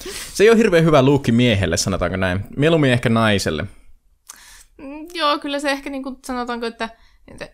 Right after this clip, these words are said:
Speaker 2: yleisessä mittakaavassa vähemmän, vähempiä ihmisiä harmittaa, jos naiset on alasti. Mut sit
Speaker 1: Niin.
Speaker 2: kuitenkin niinku, viime kesänä oli se erikoinen juttu, että siellä heilahti bannivasara naisen nänneille.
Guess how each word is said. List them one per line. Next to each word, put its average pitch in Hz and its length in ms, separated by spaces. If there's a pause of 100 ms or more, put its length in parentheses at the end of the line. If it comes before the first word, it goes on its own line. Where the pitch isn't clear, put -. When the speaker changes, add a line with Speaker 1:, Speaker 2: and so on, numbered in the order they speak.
(100)
Speaker 2:
yleisessä 220 380
mittakaavassa 202 640
vähemmän, 214 400 (100)
vähempiä 247 340
ihmisiä 202 300
harmittaa, 190 420
jos 175 80
naiset 185 300
on - 60
alasti. 175 320
Mut - 140
sit - 180
Speaker 1:
Niin. 233 100
Speaker 2:
kuitenkin 226 240
niinku, 226 280 (460)
viime 523 200
kesänä 254 340
oli 226 80
se 240 100
erikoinen 196 380
juttu, 190 200
että 202 120
siellä 349 260
heilahti 240 340
bannivasara 175 640
naisen 208 320
nänneille. 156 400